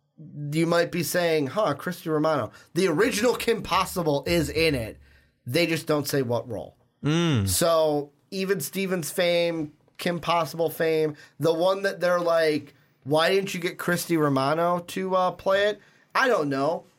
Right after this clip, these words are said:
Speaker 1: Maybe because she doesn't look like, I am happy they didn't because,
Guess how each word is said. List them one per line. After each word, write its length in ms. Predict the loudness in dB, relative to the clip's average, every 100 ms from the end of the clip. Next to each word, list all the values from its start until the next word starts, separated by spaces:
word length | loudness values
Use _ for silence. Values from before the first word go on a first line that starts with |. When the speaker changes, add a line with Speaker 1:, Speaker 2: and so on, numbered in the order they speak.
| -6
Speaker 1:
Maybe 400 | 0 2 2 -2
because 600 | -4 -2 0 2 2 -2 -4
she 260 | 0 2 2
doesn't 460 | 2 2 0 -4
look 280 | -2 0 0
like, 300 | 2 2 0 -8 -20 _ _ _ _ _
I 160 | 2 4
am 140 | 2
happy 460 | 2 0 0 -2 -4
they 220 | 0 0
didn't 480 | 2 0 0 -4 -10 -6
because, 680 | -2 0 2 2 2 0